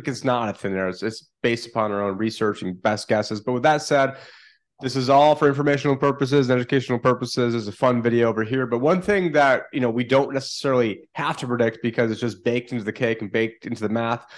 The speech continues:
of where things are going is an eventual financial crisis, just because of the fact that everything is just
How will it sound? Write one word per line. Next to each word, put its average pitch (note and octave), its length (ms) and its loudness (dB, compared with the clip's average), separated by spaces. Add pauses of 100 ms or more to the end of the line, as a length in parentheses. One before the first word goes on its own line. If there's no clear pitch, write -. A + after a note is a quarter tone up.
(200)
of G#2+ 100 -4
where B2+ 160 2
things B2 240 -4
are G#2+ 60 -2
going A#2 400 4
is A2 260 0
an A2+ 100 0
eventual A#2+ 520 2
financial A#2+ 480 0
crisis, G#2+ 560 -2 (320)
just C3 200 0
because B2 380 -2
of G2+ 80 -4
the G#2 60 -6
fact A#2 340 -2
that G#2+ 120 -2
everything A2 520 -2
is G#2 400 -2
just A2 340 -4